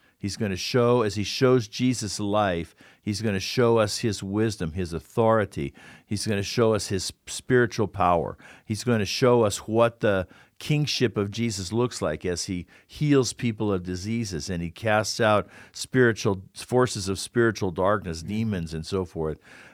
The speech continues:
Um, he's demonstrating his compassion throughout the book. So all of these, all of these episodes in the book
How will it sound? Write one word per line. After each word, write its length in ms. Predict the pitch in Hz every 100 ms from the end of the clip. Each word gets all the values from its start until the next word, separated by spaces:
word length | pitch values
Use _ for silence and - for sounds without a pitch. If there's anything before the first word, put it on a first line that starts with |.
| -
Um, 240 | 101 95
he's 160 | 107 101
demonstrating 640 | 123 123 113 127 113 110
his 180 | 101 -
compassion 640 | 107 95 98 101 101 95
throughout 340 | - 92 90
the 80 | 95
book. 220 | 87 87
So 160 | - 101
all 260 | 101 123 143
of 80 |
these, 300 | 131 123 110 - - - _
all 200 | - 123
of 80 | 139
these 200 | 127 113 -
episodes 640 | 139 143 - 123 107 98
in 200 | - 143
the 80 | 156
book 440 | 104 98 92 -